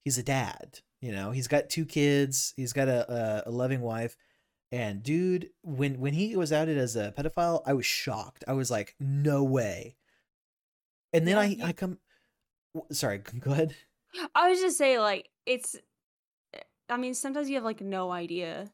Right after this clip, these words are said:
Speaker 1: Yeah.
Speaker 2: who, you know?
Speaker 1: Yeah, it, it blew everybody's mind. Everybody was like, "Wait, what?"
Speaker 2: Mm-hmm.
Speaker 1: The, the weird thing, though, was there was a lot of back and forth on that one as to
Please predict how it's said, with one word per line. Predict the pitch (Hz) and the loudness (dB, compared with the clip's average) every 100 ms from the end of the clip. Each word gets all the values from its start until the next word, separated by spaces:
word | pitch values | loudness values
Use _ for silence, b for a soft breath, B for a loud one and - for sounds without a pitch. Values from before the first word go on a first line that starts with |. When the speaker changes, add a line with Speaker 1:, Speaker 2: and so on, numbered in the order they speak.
| - | -4
Speaker 1:
Yeah. | 131 - - - | -2 -2 -6 -8
Speaker 2:
who, | 190 180 165 - _ | -6 -6 -8 -14 _
you | 220 208 | -6 -4
know? | 196 196 202 _ | -4 -6 -10 _
Speaker 1:
Yeah, | 143 139 110 | -2 0 2
it, | 131 147 160 | 0 0 2
it | 156 147 | 0 0
blew | 147 143 139 135 | 4 4 4 0
everybody's | - 131 123 131 110 101 101 104 | 0 2 2 0 -2 -2 -4 -4
mind. | 101 90 - 120 | -8 -8 -10 -6
Everybody | 131 131 123 | -2 0 0
was | 120 110 | 0 -2
like, | 104 104 | -4 -6
"Wait, | 110 101 - | -6 -6 -6
what?" | - - 143 247 _ _ _ _ _ _ _ - | -8 -6 -4 -6 _ _ _ _ _ _ _ -14
Speaker 2:
Mm-hmm. | 202 190 214 202 - _ _ - | -12 -12 -12 -14 -16 _ _ -2
Speaker 1:
The, | 151 156 147 | 4 6 6
the | 156 | 0
weird | 240 294 | 0 0
thing, | 165 123 110 | 0 0 -2
though, | 107 98 107 - | -4 -4 -6 -8
was | 127 110 104 - _ _ _ _ _ _ _ _ _ _ | -4 -4 -4 -10 _ _ _ _ _ _ _ _ _ _
there | 135 143 | -2 2
was | 151 139 | 2 2
a | |
lot | 143 190 | 0 0
of | 185 | -2
back | 143 139 131 | -2 -2 -4
and | 117 | -8
forth | 107 98 95 | -6 -6 -6
on | 104 104 | -8 -6
that | 113 113 | -4 -4
one | 107 101 104 - _ _ _ _ _ | -6 -8 -10 -16 _ _ _ _ _
as | 127 120 - | -4 0 0
to | - 117 104 98 92 | -2 -4 -4 -6 -10